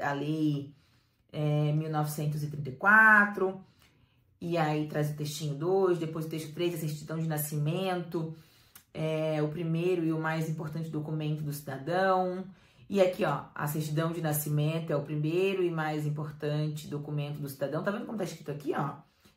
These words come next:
Linha um, dois e três. É cópia, né? Então, assim, quase tudo aqui é cópia. Algumas coisas não são, ó, no fim, uma, duas, três, quatro, cinco linhas só, que não é cópia.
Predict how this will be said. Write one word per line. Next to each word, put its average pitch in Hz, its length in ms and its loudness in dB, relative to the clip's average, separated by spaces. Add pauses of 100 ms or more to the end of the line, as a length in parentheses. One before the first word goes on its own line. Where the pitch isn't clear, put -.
(120)
Linha 160 280 -2
um, 185 280 -4
dois 160 220 -2
e 151 60 -4
três. 196 680 -2 (520)
É 349 80 -6
cópia, 427 640 0 (200)
né? 214 380 -4 (340)
Então, 226 240 4
assim, 240 400 2
quase 285 360 4
tudo 220 200 0
aqui 208 760 -2
é 226 120 -2
cópia. 240 640 4 (520)
Algumas 285 420 0
coisas 233 280 2
não 208 140 -2
são, 294 320 -4
ó, 160 160 4
no 165 80 -2
fim, 220 480 -8
uma, 254 320 -2
duas, 220 380 -2
três, 208 360 0
quatro, 226 380 -4
cinco - 340 -8
linhas 254 340 -2
só, 202 340 -2 (240)
que 208 100 -10
não 196 80 -2
é 196 60 0
cópia. 196 420 2